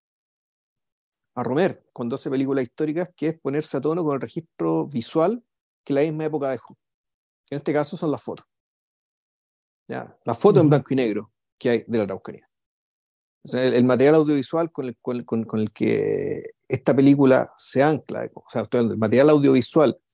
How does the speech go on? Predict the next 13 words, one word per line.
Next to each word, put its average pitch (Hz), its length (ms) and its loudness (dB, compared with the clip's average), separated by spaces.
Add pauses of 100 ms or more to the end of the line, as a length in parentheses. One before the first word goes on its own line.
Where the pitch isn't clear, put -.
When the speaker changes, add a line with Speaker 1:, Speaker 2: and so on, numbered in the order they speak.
(160)
Speaker 1:
de 117 160 0
la 123 180 6
época, 131 420 -2 (580)
eh, 113 380 -8 (160)
evocada 131 600 4
acá, 110 160 -12 (840)
no 127 80 -4
son 165 220 0
películas, 156 580 0 (1600)
¿verdad? 127 180 -10
Sino 131 320 2
que 127 80 2
son 143 280 0